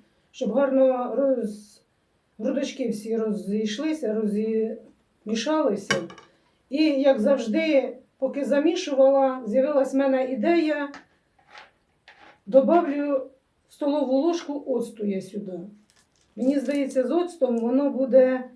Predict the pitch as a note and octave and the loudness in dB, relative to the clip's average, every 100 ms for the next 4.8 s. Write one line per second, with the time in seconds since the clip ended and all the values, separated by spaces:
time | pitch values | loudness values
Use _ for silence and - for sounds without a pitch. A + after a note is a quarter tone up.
0 | _ _ - C#4 - - G#3 C4 C4 - | _ _ -8 -6 -6 -8 -4 -4 -4 -4
1 | B3+ C4 C4+ A#3+ A#3+ - _ _ _ _ | 0 2 2 0 -8 -18 _ _ _ _
2 | _ _ _ _ _ _ A3 C4 A#3+ - | _ _ _ _ _ _ 0 2 2 -2
3 | - A3+ G3+ C4+ C4+ A3+ A3 G#3 G3+ A#3+ | -6 -6 0 0 0 -2 -4 -4 -4 -6
4 | G3+ - A3+ A3+ G#3 F3+ - - | -4 -2 -2 -2 -6 -10 -12 -16